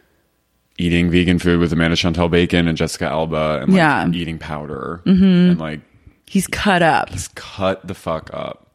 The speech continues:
Speaker 2: And someone, he hears someone go, here's a voice, and it's the voice of a man, and this man says,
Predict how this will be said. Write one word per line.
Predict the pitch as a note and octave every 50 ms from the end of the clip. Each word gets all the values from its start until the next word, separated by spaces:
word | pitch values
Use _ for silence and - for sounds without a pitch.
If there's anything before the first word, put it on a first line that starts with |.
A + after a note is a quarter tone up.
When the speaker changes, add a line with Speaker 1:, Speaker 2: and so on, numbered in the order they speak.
| _ _ _ _
Speaker 2:
And | F#3 F#3 F#3 F#3+ F#3+ F#3+
someone, | - - - - G3+ G3 G3+ A3 B3 B3+ A#3+ A3 G3 - -
he | G3 - - G#3+ G#3
hears | F#3+ - - A3+ A#3+ C4+ D4 A3+ F#3 F3 E3 E3 E3+ F3 F3+ F3 - - - _ _ _ _ _ _ _
someone | _ - - G3 G3 F#3+ F#3+ F#3 F#3+ F#3+ F#3+ F3+
go, | F3 F3+ F3+ F3 E3+ E3 E3 E3 D#3+ D#3+ D#3+ E3 E3+ E3 E3 _ _ _ _ _ _ _ _ _ _ _ _ _
here's | - - A3+ A3+ A3+
a | G#3
voice, | F3+ F3 F3 F3+ E3 C3 C#3+ E3 - - - - - - _ _ _ _ _ _ _ _ _ _ _ _ _ _ - -
and | - F3+ F3+ F3+ F#3+ E3+ C#3+ F3 - _ _ _ _ _
it's | - _ - G3
the | G3
voice | E3+ F3+ F#3+ F#3+ G3+ -
of | F#3+
a | F#3+ F3+
man, | E3 D#3+ D3+ D#3 D#3 D3 D3 C#3+ C#3 C#3 - - -
and | - F#3 F#3
this | F3 E3 -
man | F3+ F#3 F3+ F#3 F3+ F#3
says, | F3 - F3 E3 D#3+ D#3+ D#3+ D3+ D3+ -